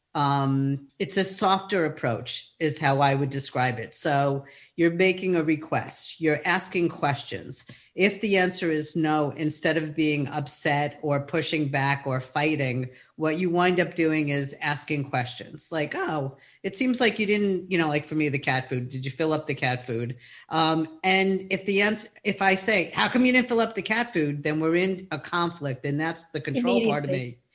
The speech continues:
Speaker 2: Yep.
Speaker 1: Exactly. As
Speaker 2: Yep.
Speaker 1: opposed to, "Oh, you know, I'm just wondering when you're thinking about filling up the cat food or if there's a reason that you haven't done it."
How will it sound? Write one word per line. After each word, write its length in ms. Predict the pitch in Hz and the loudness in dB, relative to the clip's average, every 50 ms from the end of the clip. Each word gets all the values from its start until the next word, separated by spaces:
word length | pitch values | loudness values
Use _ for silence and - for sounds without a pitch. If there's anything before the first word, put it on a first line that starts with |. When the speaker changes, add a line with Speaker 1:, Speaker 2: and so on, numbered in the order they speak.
| - - | -16 -4
Speaker 2:
Yep. 140 | 226 220 220 | -2 0 2
Speaker 1:
Exactly. 560 | 220 294 311 320 262 - 160 143 139 135 135 - - - _ - | 4 4 6 6 4 4 2 0 0 -2 -4 -6 -14 -12 _ 0
As 180 | - 208 220 | 2 2 4
Speaker 2:
Yep. 100 | 208 - | 2 2
Speaker 1:
opposed 240 | - 220 214 196 - | 2 2 2 2 2
to, 120 | 220 196 190 233 | 0 0 0 0
"Oh, 400 | 294 330 240 175 156 143 147 - - _ _ - | 2 4 4 4 4 2 -2 -6 -10 _ _ -2
you 80 | 202 | 2
know, 300 | 202 196 185 180 170 - - | 4 4 4 4 2 0 -2
I'm 300 | - 190 190 190 196 190 | -2 0 0 0 -2 -2
just 240 | 226 214 - - | -2 -4 -4 -2
wondering 580 | 208 208 208 202 196 190 180 170 165 165 160 156 | 0 0 0 2 2 2 2 4 2 2 0 2
when 220 | 165 170 180 185 | 2 2 4 4
you're 100 | 175 170 | 2 2
thinking 380 | 170 175 185 170 175 180 160 160 | 0 0 -2 -2 0 -2 -2 -2
about 280 | 151 156 147 147 143 - | 0 0 0 -2 0 -2
filling 300 | 170 156 151 156 151 151 | -2 -2 0 0 0 0
up 160 | 143 147 - | -2 -2 -4
the 80 | 147 | -6
cat 340 | 131 - 156 147 151 143 - | -4 -2 -2 -2 -2 -2 -2
food 260 | - 160 151 151 147 | -2 -2 0 0 0
or 200 | 139 139 139 135 | 0 0 0 0
if 140 | 135 135 - | -2 -2 -2
there's 240 | 151 143 139 135 - | -2 -2 0 -2 -4
a 40 | 147 | -4
reason 380 | 143 151 147 139 - 139 139 | -4 -2 -4 -4 -4 -4 -2
that 180 | 139 135 131 139 | -2 -2 -2 -2
you 120 | 143 139 | -4 -4
haven't 320 | 139 131 127 127 131 120 117 | -2 -2 -4 -4 -4 -6 -4
done 240 | 135 135 139 131 120 | -2 -2 -2 -2 -2
it." 220 | 117 - - | -4 -8 -12